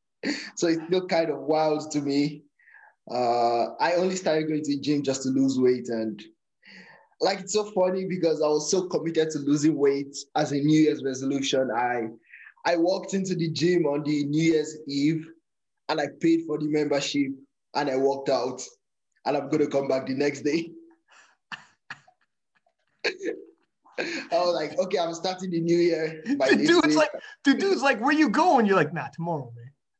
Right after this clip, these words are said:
Speaker 2: Tomorrow."
Speaker 1: Yeah,
Speaker 2: And, and
Speaker 1: tomorrow,
Speaker 2: usually,
Speaker 1: yeah.
Speaker 2: <laughs> usually people say, like, "It's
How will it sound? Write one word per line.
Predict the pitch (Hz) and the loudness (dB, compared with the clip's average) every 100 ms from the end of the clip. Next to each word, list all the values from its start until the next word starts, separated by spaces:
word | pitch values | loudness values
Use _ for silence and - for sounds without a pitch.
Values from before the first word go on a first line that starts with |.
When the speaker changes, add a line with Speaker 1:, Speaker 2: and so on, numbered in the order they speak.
| - | -10
Speaker 2:
Tomorrow." | 160 147 - - | -4 -2 -2 -2
Speaker 1:
Yeah, | 320 277 | 0 2
Speaker 2:
And, | 302 311 254 | 2 2 0
and | - | 0
Speaker 1:
tomorrow, | 175 294 359 | 4 6 6
Speaker 2:
usually, | - 339 320 - | 4 4 4 2
Speaker 1:
yeah. | - - 370 - | 0 -4 -4 -6
Speaker 2:
<laughs> | 220 - | -18 -8
usually | 160 294 339 240 262 311 320 339 - - | 4 6 6 4 0 0 -2 -4 -10 0
people | 247 254 | 2 4
say, | 226 226 | 4 4
like, | 202 180 | 4 2
"It's | 180 | -4